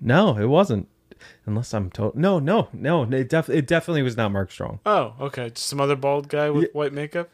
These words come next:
Speaker 1: He, no, he didn't even have that.
Speaker 2: Oh.
Speaker 1: Well, they were all, all the Therns were bald.
Speaker 2: Right, okay.
Speaker 1: Yeah.
Speaker 2: So I maybe, well, I, I was, I
Speaker 1: You're bald, you're baldest.
Speaker 2: I'll be honest. <laughs> I, I am a,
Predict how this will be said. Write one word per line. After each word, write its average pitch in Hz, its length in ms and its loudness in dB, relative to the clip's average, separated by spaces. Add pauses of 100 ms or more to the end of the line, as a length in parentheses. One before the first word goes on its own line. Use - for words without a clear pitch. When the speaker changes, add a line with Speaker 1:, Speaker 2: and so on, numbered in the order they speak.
(220)
Speaker 1:
He, 170 280 0
no, 226 180 2
he 196 140 2
didn't 208 160 2
even 196 160 2
have 208 300 2
that. 101 260 0 (120)
Speaker 2:
Oh. 139 280 0
Speaker 1:
Well, 208 160 0
they 208 100 4
were 208 180 2
all, 233 300 0
all 170 360 2
the 185 100 0
Therns 170 400 0
were 120 140 2
bald. 104 460 0
Speaker 2:
Right, 139 320 2
okay. 135 260 -2
Speaker 1:
Yeah. 107 80 2
Speaker 2:
So 120 120 0
I 156 100 4
maybe, 151 320 -2
well, 165 380 2
I, 180 60 4
I - 20 6
was, 196 320 -2
I 139 120 -4
Speaker 1:
You're 165 180 2
bald, 143 420 2
you're 143 160 2
baldest. 127 580 0
Speaker 2:
I'll 190 100 2
be 208 140 2
honest. 185 320 2 (160)
<laughs> - 80 -12
I, 196 320 0 (120)
I 175 80 0
am 156 300 -4
a, 170 680 0